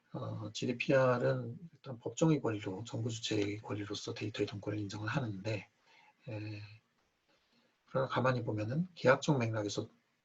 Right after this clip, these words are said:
개인정보가 수집된 경우에만 이를 인정을 하고 있거든요. 그렇다면 계약적으로 구성하는 것이 오히려, 어, 유연하고, 어,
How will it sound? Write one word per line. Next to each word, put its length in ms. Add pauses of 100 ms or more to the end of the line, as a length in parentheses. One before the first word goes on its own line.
(240)
개인정보가 460
수집된 360
경우에만 540
이를 280
인정을 360
하고 200
있거든요. 400 (540)
그렇다면 580 (100)
계약적으로 640
구성하는 460
것이 220
오히려, 480 (140)
어, 200
유연하고, 680 (440)
어, 400